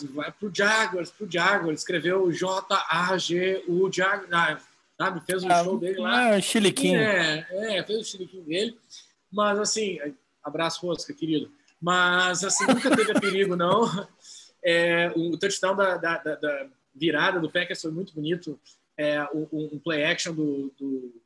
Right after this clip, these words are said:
Speaker 1: Rodgers que escondeu a bola, esperou um tempão
Speaker 2: É.
Speaker 1: pra, pra armar, pra lançar,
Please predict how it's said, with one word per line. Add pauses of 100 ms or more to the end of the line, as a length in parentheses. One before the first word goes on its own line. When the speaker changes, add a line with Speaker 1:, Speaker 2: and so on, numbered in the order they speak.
Speaker 1:
Rodgers
que
escondeu
a
bola,
esperou
um
tempão
Speaker 2:
É.
Speaker 1:
pra,
pra
armar,
pra (220)
lançar,